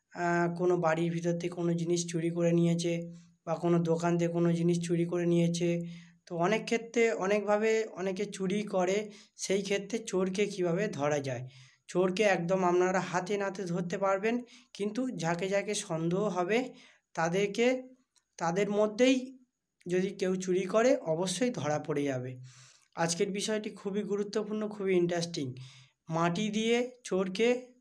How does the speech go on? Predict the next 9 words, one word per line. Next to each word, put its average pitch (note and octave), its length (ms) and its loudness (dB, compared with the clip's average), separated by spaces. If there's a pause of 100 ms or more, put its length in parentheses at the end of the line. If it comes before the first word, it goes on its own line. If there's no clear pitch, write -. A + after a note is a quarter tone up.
(120)
ধরা D#3 280 2
যাবে। C3 380 -2 (280)
মাটিটি F#3+ 420 -2
হচ্ছে G#3+ 300 0
গঙ্গার E3+ 500 4
মাটি। B2+ 420 -2 (480)
গঙ্গার E3+ 460 4
মাটি G3 300 0
মানে G3+ 540 0